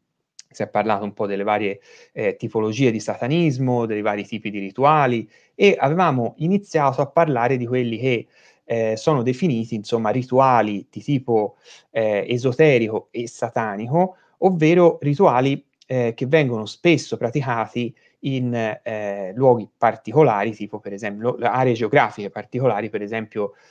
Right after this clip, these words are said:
eh, in Africa, nella, ne-, nell'America centrale e, eh, meridionale, Caraibi, insomma posti un po' particolari.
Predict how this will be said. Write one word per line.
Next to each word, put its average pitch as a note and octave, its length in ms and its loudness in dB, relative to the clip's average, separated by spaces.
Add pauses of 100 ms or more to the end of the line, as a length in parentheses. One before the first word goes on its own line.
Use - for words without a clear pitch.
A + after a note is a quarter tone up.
(140)
eh, G#2 240 -4
in A#2 120 -4
Africa, D3+ 760 0
nella, A2 560 -4
ne-, G#2+ 220 -10
nell'America A2+ 540 -4
centrale A2 920 -4
e, A2 420 -6
eh, G#2 340 -10
meridionale, A#2+ 720 -2
Caraibi, C3+ 500 0
insomma A#2+ 420 -4
posti E3 400 2
un A#2 120 -4
po' C#3 160 2
particolari. B2+ 840 0